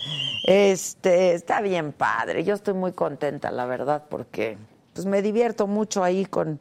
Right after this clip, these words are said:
con la banda, porque no solamente, pues, son estas dos mujeres chingonas, Rebeca de Alba y Susana Zabaleta, es una banda también de gente muy chingona, mujeres emprendedoras muy chingonas, Aurora Cano, que es una gran directora,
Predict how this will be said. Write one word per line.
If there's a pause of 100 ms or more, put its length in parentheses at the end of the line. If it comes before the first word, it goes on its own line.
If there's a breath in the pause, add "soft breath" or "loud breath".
(500 loud breath)
con
la
banda, (460 loud breath)
porque
no
solamente,
pues,
son
estas
dos
mujeres
chingonas,
Rebeca
de
Alba
y
Susana
Zabaleta, (440 loud breath)
es
una
banda
también
de
gente
muy
chingona,
mujeres
emprendedoras
muy
chingonas, (340 loud breath)
Aurora
Cano,
que
es
una
gran
directora,